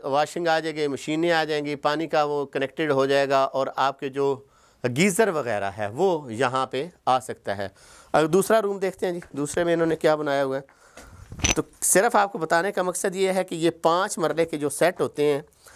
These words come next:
हर बंदा अपने हिसाब से डिज़ाइन करता है। तो इन्होंने जो डिज़ाइन किया हुआ है, उसमें इन्होंने टू बेडरूम दिए हुए हैं, अच्छा डिज़ाइन है। और यही मेरा ख्याल है mostly चलता भी है।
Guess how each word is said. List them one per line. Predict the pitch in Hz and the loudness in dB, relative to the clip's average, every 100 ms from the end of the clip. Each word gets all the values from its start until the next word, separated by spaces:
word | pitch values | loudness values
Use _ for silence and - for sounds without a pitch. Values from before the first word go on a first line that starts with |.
| - - - | -20 -20 2
हर | - 190 | 2 4
बंदा | 185 175 170 | 2 2 0
अपने | 175 170 | 0 -6
हिसाब | 135 131 139 | -4 0 0
से | 165 151 | 0 -8
डिज़ाइन | 117 127 117 123 135 147 | -8 -6 -2 0 -2 -2
करता | 110 - 87 | -6 -6 -6
है। | 85 85 - - - - - - - | -8 -10 -16 -20 -20 -20 -20 -20 2
तो | 190 | 4
इन्होंने | 226 226 | 4 4
जो | 208 | 4
डिज़ाइन | 190 165 156 185 | 4 2 2 0
किया | 190 180 | 2 2
हुआ | 175 | 4
है, | 175 | 0
उसमें | 170 - 165 | -2 -4 -2
इन्होंने | 160 151 202 - _ _ _ - _ - | -2 -2 -4 -10 _ _ _ -20 _ -8
टू | - 196 | 2 2
बेडरूम | 196 180 156 123 135 | 4 2 0 -4 -4
दिए | 160 | -2
हुए | 170 175 | -2 -4
हैं, | 175 - _ _ - - | -6 -14 _ _ -20 -4
अच्छा | 127 - 156 | 0 2 2
डिज़ाइन | 156 151 160 | 2 2 2
है। | 170 | 0
और | 175 | 0
यही | 156 185 220 | 0 0 2
मेरा | 190 | 0
ख्याल | 170 160 160 | 0 0 0
है | 143 | -2
mostly | 147 - 156 | -8 -6 -4
चलता | 135 123 131 | -4 -2 -2
भी | 117 | -2
है। | 92 | -6